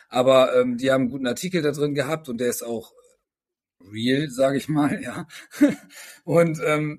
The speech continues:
da haben die halt auch, ähm, sich natürlich wieder gerechtfertigt, das Verteidigungsministerium, und haben gesagt, „Ja, die Abre-, die Ab-,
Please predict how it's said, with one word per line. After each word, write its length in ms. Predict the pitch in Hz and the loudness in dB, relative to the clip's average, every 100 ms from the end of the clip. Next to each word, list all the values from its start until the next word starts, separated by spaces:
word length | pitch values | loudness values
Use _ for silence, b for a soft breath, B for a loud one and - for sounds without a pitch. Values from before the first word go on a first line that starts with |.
| - | -10
da 280 | 175 165 170 | -4 0 0
haben 140 | 180 | 0
die 140 | 160 | 2
halt 200 | 160 165 - | 4 2 0
auch, 320 | 151 139 - 143 | -2 -2 -6 -4
ähm, 400 | 139 139 135 - _ _ _ | -4 -4 -8 -14 _ _ _
sich 180 | 143 160 | -8 -4
natürlich 400 | 143 156 131 123 | -4 -2 -6 -6
wieder 160 | 123 | -12
gerechtfertigt, 680 | 110 139 170 196 165 165 151 | -6 -6 -2 -2 -2 -4 -6
das 120 | 151 | -6
Verteidigungsministerium, 1080 | - 135 143 139 127 139 127 - 143 131 127 | -6 -2 -2 -2 -4 -6 -8 -4 -2 0 0
und 60 | 127 | 0
haben 140 | 127 | -2
gesagt, 280 | 120 123 120 | 0 0 0
„Ja, 80 | 113 | -8
die 140 | 113 | -10
Abre-, 460 | 120 - 120 107 107 | -16 -12 -10 -10 -16
die 180 | _ 117 | _ -18
Ab-, 220 | 117 - | -18 -20